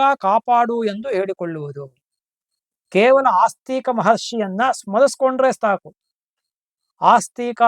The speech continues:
ತ್ರಾಹಿ ಮಾಂ, ಆಸ್ತಿಕ ರಕ್ಷ ಮಾಂ." ಎಲೆ ಆಸ್ತಿಕ, ಸಂಸ್ಕೃತದಲ್ಲಿ ನಾ ಹೇಳಿದೆ, ಅದನ್ನೇ ಕನ್ನಡದಲ್ಲಿ ಹೇಳ್ಕೊಳ್ಬೇಕಾದ್ರೆ, "ಆಸ್ತಿಕ, ಆಸ್ತಿಕ ಮಹರ್ಷಿಯೇ ನನ್ನನ್ನು ಕಾಪಾಡು" ಅಂತ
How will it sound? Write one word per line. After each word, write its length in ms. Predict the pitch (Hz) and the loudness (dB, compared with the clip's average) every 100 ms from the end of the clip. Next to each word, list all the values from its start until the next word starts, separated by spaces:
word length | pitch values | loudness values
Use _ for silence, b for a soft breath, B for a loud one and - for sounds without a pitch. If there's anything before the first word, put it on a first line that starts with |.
| 214 | 4
ತ್ರಾಹಿ 400 | 175 170 202 202 | 0 -2 2 2
ಮಾಂ, 360 | 220 202 202 - _ - | 0 0 -2 -4 _ -2
ಆಸ್ತಿಕ 560 | 180 226 - 226 220 214 | 0 0 -4 -12 -4 -2
ರಕ್ಷ 420 | 196 170 - 233 | 0 -2 -2 -4
ಮಾಂ." 340 | 208 196 175 - _ _ _ _ | 0 2 2 -2 _ _ _ _
ಎಲೆ 220 | 180 214 | -2 -2
ಆಸ್ತಿಕ, 400 | 208 196 - 208 | 0 -4 -4 -2
ಸಂಸ್ಕೃತದಲ್ಲಿ 640 | 185 151 208 - 208 214 208 | 0 0 -4 -4 -8 -6 -2
ನಾ 100 | 185 | 0
ಹೇಳಿದೆ, 220 | 180 196 | 0 2
ಅದನ್ನೇ 240 | 220 233 | 0 -2
ಕನ್ನಡದಲ್ಲಿ 440 | 262 285 277 262 247 | -8 -4 -4 -2 -2
ಹೇಳ್ಕೊಳ್ಬೇಕಾದ್ರೆ, 580 | 214 208 190 180 156 - | -2 -4 -4 -4 -4 0
"ಆಸ್ತಿಕ, 400 | 196 - 226 220 196 - _ _ _ | -2 -2 -4 0 0 -2 _ _ _
ಆಸ್ತಿಕ 360 | 185 214 - 226 | -2 -2 -4 -4
ಮಹರ್ಷಿಯೇ 540 | 220 202 202 220 202 156 | 0 0 -2 0 0 0
ನನ್ನನ್ನು 280 | 175 196 202 | -6 -8 -2
ಕಾಪಾಡು" 440 | 190 208 226 220 | 0 0 0 0
ಅಂತ 160 | 214 208 | -2 -4